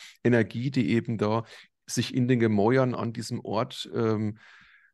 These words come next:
gebildet hat und zurückgeblieben ist von damals und dass dieses sich immer wiederholt, wie so eine Dauerschleife, wie so ein Echo eben wird da immer wieder diese Szene oder dieses, dieses Erlebnis, äh, spielt sich immer wieder dort ab.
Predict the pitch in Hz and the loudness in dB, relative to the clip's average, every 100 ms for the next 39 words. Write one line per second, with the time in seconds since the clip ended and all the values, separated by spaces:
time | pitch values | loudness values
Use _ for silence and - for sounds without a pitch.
0 | _ _ - - 120 147 123 135 131 120 | _ _ -8 2 4 4 2 0 0 -2
1 | 113 123 135 135 135 139 139 135 143 147 | 0 0 0 -4 -4 -4 -4 -2 -2 -2
2 | - 131 123 117 135 135 135 113 117 - | -4 -4 0 0 2 0 -2 -6 -6 -6
3 | 117 117 - 123 127 127 117 101 113 95 | -10 -10 -4 0 0 2 0 2 0 0
4 | 101 117 110 - 90 107 117 - 87 87 | -2 -6 -6 -4 -2 0 0 0 0 -2
5 | - 110 135 131 120 127 139 - 120 117 | -2 -4 -4 -2 -2 0 0 0 0 -2
6 | 117 113 131 143 143 110 123 127 127 - | -2 -2 -2 0 0 0 -2 -2 -2 -6
7 | - - _ - 113 113 110 - - 117 | -20 -20 _ -8 -4 0 -2 -2 2 4
8 | 131 143 135 120 110 92 110 110 104 - | 4 4 4 4 2 0 -8 -6 -6 -8
9 | 101 104 117 95 110 127 123 120 - - | -12 -4 0 2 2 0 -2 -2 -4 -14
10 | - 117 110 113 - - _ 139 - - | -8 -4 -2 -4 -6 -12 _ -14 -6 0
11 | 123 120 - 131 127 120 120 - 92 - | 2 2 0 0 2 2 2 0 -4 -4